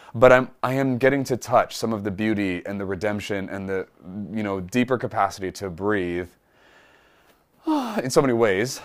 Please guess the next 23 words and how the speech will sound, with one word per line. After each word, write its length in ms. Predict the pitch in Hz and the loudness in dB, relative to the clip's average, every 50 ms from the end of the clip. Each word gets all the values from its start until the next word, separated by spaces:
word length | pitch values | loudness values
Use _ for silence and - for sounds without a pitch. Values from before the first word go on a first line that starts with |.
| - - _ _ _ _ _ _ _ _ _ _ _ _ _ _ _ _ _ _ - _ _ _ _ _ | -16 -20 _ _ _ _ _ _ _ _ _ _ _ _ _ _ _ _ _ _ -20 _ _ _ _ _
And 140 | 120 117 110 | -2 0 0
I'm 140 | 101 95 92 | -2 -4 -4
so 140 | - 110 101 | -4 -6 -4
thankful 300 | - 92 87 80 82 76 | -4 -6 -8 -10 -12 -14
for 100 | 80 73 | -10 -10
that. 280 | 65 57 - - - | -10 -10 -10 -12 -16
So, 480 | - - 104 95 92 92 90 87 82 - _ | -6 -2 0 0 2 2 0 -2 -4 -6 _
you 120 | - 127 107 | -2 -2 -2
know, 240 | 92 82 73 71 - - _ - | -2 -4 -6 -10 -14 -16 _ -12
a-, 80 | - - - _ _ _ _ _ _ _ _ _ - - - | -12 -12 -14 _ _ _ _ _ _ _ _ _ -20 -2 2
as 180 | - 123 113 120 | 2 4 4 4
I'm 160 | 127 120 113 | 2 2 0
reflecting 520 | 110 107 - - 117 113 - - 107 101 | -2 -4 0 2 2 2 4 0 -2 -4
on 220 | 87 92 95 95 92 | -2 -4 -6 -4 -4
this 200 | 95 92 - - | -6 -6 -4 -2
last 320 | 90 92 92 87 - - | -2 -2 -2 -2 -4 -8
year 200 | 90 90 90 90 | -8 -6 -6 -6
and 100 | 87 90 | -6 -6
looking 220 | 92 98 - 101 | -6 -6 -6 -6
at 80 | 101 92 | -6 -6
the 60 | 92 | -6
podcasting 460 | - - 90 90 - 98 87 - - | -4 -4 -4 -4 -2 -4 -6 -6 -8
episodes, 360 | 90 87 80 - 90 90 82 | -10 -10 -8 -8 -8 -10 -10